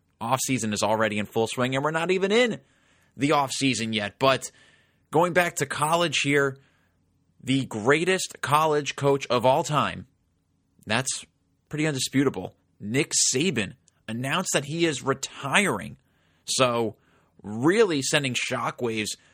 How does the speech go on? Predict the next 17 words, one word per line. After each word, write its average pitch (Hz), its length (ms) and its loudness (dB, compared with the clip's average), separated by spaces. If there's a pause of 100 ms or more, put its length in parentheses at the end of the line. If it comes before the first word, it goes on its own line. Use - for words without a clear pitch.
(140)
to 160 160 0
the 139 80 -2
college 143 380 -2
football 120 420 -4
world. 127 380 2
And, 131 200 2
I 131 100 2
mean, 135 340 0 (640)
you 139 160 0
talk 175 300 2
about 180 260 2
a 170 60 2
guy 117 400 2
who 110 420 0 (380)
had 117 240 -6
incredible 170 720 0
success 101 520 -2